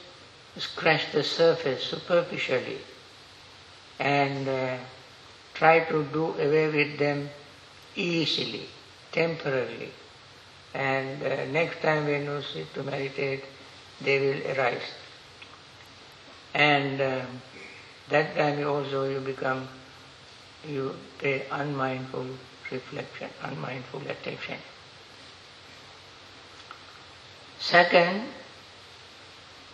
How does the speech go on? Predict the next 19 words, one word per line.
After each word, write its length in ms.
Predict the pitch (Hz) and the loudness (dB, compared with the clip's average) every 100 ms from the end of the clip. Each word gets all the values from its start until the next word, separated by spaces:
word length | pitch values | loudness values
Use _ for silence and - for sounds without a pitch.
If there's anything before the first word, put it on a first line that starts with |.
| - - - - - - - | -20 -20 -20 -20 -20 -20 -12
is 360 | - 151 147 - - | 0 0 0 -6 -4
also 640 | 165 170 170 - 160 151 - 135 | 4 4 4 4 4 4 -2 4
very 280 | 156 170 | 4 6
important, 640 | 156 151 160 160 156 147 202 - - - - - - - 170 | 0 2 4 4 2 -2 -4 -10 -16 -20 -20 -20 -20 -12 0
is 320 | 160 147 - - 131 | 2 2 0 -10 -6
not 380 | 131 170 185 - | 6 6 6 -2
listening 640 | 139 135 160 - 175 170 165 | -4 2 0 2 0 0 0
to 260 | 160 147 131 - | 0 0 0 4
right 280 | 131 156 160 143 | 6 6 2 0
Dhamma. 380 | 143 151 135 - - - - - - - - - - - - - - - - - - - - - - - - - - | 0 2 -2 -4 -10 -18 -20 -20 -20 -20 -20 -20 -20 -20 -20 -20 -20 -20 -20 -20 -20 -14 -14 -14 -16 -20 -20 -20 -2
You 160 | 156 165 | -2 2
may 160 | 165 | 0
listen 400 | 143 160 156 190 170 | 2 0 0 -2 0
to 140 | 165 156 - 143 | -2 -2 -10 0
Dhamma, 400 | 143 160 139 127 | 0 0 -2 2
wrong 340 | 170 196 175 | 4 4 4
Dhamma, 380 | 143 135 131 131 202 - - - - - - - - - - - | 2 2 2 -4 -6 -16 -20 -20 -20 -20 -20 -20 -20 -20 -14 0
wrong 320 | 156 180 180 | 6 6 6
advice, 580 | 160 151 139 135 165 | 4 4 2 4 0